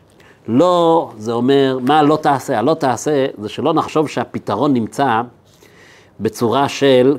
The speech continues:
כבשה שמתחפשת לזאב. זה לא עבד וזה לא יעבוד. ו-, ו-, ודווקא התוקף והגאון יעקב, שעכשיו אנחנו צריכים את זה במלחמה הזאת,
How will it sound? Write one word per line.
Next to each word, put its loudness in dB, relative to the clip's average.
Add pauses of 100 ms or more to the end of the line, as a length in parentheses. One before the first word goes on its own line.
כבשה -4
שמתחפשת -6
לזאב. -6
זה -6
לא -2
עבד -4 (120)
וזה -8
לא -6
יעבוד. -4 (2000)
ו-, -8 (1080)
ו-, -10 (200)
ודווקא -4
התוקף -6
והגאון -2
יעקב, -4 (720)
שעכשיו -8
אנחנו -6
צריכים -8
את -6
זה -10
במלחמה -14
הזאת, -16